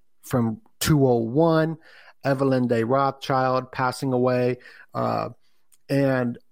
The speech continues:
Peter Thiel's boy toy as well, all passing away during a full moon,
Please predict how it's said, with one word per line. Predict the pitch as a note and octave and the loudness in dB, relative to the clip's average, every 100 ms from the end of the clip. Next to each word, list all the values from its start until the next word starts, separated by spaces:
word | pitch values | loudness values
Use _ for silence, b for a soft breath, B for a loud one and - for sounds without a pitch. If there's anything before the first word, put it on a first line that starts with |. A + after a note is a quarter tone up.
| _ | _
Peter | - F3 D#3 | -2 2 2
Thiel's | C#3+ - D3+ C#3+ C3 - | 0 0 2 2 0 -4
boy | C#3+ A#2+ C3 D3+ D#3+ | -8 -2 2 4 2
toy | - B2+ A#2 A2 A2 - b b B2 | 0 -2 0 -2 -6 -12 b b -2
as | B2 | 0
well, | D3 D3 - | 2 2 0
all | C#3+ D#3+ F3 F3+ F3 B B _ | 0 2 4 2 -2 B B _
passing | - - E3 E3 F#3 | -10 -2 -2 -2 -2
away | D3 C3+ C#3 C#3 B2+ C3 | 0 2 2 2 0 -2
during | B2+ C3+ D3 D#3 | -2 0 2 2
a | C3 | 2
full | A#2 - D3 D#3+ | 0 -2 2 2
moon, | D3+ C#3 C#3 D3 D3+ | 2 2 4 2 -2